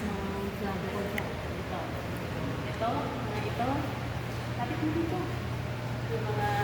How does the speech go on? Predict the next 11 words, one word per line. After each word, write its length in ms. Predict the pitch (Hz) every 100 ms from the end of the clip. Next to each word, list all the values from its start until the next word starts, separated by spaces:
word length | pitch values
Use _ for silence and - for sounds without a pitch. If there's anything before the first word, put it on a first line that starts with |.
| - - - -
year 160 | 214
na 120 | 214 202
yan, 260 | 208 240 311 320 -
tandang-tanda 1040 | - 208 214 - 247 285 302 285 285 277 269
ko 60 | 277
yan. 160 | 277 277 240
Ang 80 | 247 240
galing 240 | 233 247 247
ko 80 |
sa 160 | 123 120
story. 380 | 120 120 120